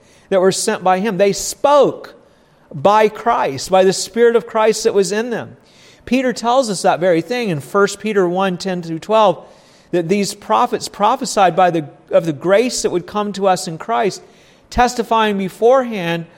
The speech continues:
of the glory of Christ and the sufferings that would follow.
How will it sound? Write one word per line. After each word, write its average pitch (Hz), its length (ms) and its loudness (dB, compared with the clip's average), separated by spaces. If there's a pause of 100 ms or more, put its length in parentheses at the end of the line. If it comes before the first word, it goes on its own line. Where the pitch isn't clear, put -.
(240)
of 180 300 4
the 180 100 2
glory 202 480 4
of 156 100 -4
Christ 151 640 -2 (380)
and 180 140 -2
the 185 60 0
sufferings 190 680 -2
that 165 120 0
would 156 140 -2
follow. 175 680 2